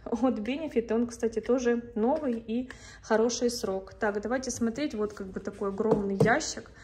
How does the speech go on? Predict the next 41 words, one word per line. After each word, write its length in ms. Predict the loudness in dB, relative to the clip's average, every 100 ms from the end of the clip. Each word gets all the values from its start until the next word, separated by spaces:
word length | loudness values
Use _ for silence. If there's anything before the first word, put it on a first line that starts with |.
| -20 -20 -10 0
Но 180 | 2 4
люди 640 | 2 4 4 4 2 -2 -4
брали 360 | 4 4 4
и 40 | 2
два 300 | 2 4 4
таких 320 | 0 -4 0
ящика, 460 | 2 2 0 -2
<laughs> 120 | 0 6
но 80 |
для 180 | 6 6
нас 340 | 4 4 2 0
это 220 | 0 -2
too 260 | 0 2
much. 360 | 4 4 0 -6 -10 -14 -14 -14 0
Так, 240 | 6 6 6 -2 -2
вот 300 | -2 0 0
такие 360 | -2 0 2
вот 320 | 4 4 2 -6 -10 0
конфетки 560 | 2 2 2 0 0
с 140 | -2 -2
солёной 400 | 0 2 4 2
карамелью. 500 | 0 2 2 2 0
Я 120 | -2
буду 180 | -2 -4
сюда 280 | 0 0
так 200 | 0 -4
немножко 420 | -2 -2 -2 -6 -10
отставлять, 520 | -6 -4 0 0 0
чтобы 460 | -4 -2 0 0 -2 -6 -4 0
не 120 | 2
мешало. 540 | 4 2 2 2 2
Два 240 | 0 2 2
мыла, 300 | 2 4 2
которые 540 | 0 0 2 4 4
натуральные, 720 | 4 0 2 4 4 4 2
и 60 | 2
они 200 | 2 2
очень 280 | 2 -2 -6
вкусно 360 | -6 -4 -2
пахнут 420 | 0 -2 0 -2 -2
апельсином. 760 | -4 -4 -4 -4 -4 -2 0